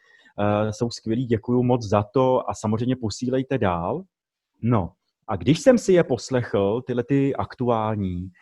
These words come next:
tak celou dobu mě v hlavě zněla, anebo jsem viděl červenou nit jednoho tématu, který si myslím, že jsme touhle nucenou karanténou, eh, sami v sobě objevili. A to téma je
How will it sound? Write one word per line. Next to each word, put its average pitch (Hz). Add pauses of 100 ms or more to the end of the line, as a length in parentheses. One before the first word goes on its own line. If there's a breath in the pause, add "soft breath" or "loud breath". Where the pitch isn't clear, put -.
(220 soft breath)
tak -
celou 165
dobu 147 (240 loud breath)
mě 131
v 123
hlavě 131
zněla, 123
anebo 110
jsem 131
viděl 113
červenou 127
nit 110 (640 soft breath)
jednoho 110
tématu, 117
který 123 (140)
si 127
myslím, 123
že 117
jsme 127 (220 loud breath)
touhle 113
nucenou 123
karanténou, 120
eh, 101
sami 117
v -
sobě 120
objevili. 98
A 98
to 113
téma 113
je 123